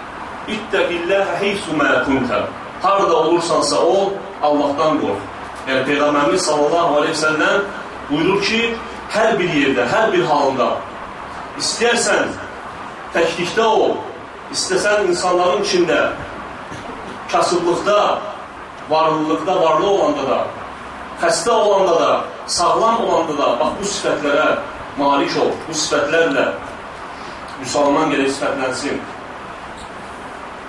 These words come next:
Və sələflərdən birindən soruşdular, dedilər ki, necə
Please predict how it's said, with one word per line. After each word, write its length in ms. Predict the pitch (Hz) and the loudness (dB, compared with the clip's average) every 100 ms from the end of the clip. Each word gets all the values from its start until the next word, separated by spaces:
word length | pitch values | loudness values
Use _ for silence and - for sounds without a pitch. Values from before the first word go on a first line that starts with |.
| - - - - - - - - - - - - - - - - - - | -14 -14 -14 -14 -14 -14 -14 -14 -14 -14 -14 -14 -14 -14 -12 -14 -12 -4
Və 180 | 165 190 190 - - | 2 4 4 2 0
sələflərdən 720 | - 208 214 220 220 254 247 | 2 4 4 4 4 2 2
birindən 340 | 233 240 247 240 | 0 2 2 4
soruşdular, 600 | 220 208 202 208 190 - - | 4 2 2 2 2 2 0
dedilər 340 | 180 214 247 240 | 0 2 2 2
ki, 160 | - 165 - - - - - - - - - - - - - | 2 2 2 -2 -10 -12 -14 -14 -14 -14 -12 -10 -10 -10 0
necə 300 | 220 240 | 2 4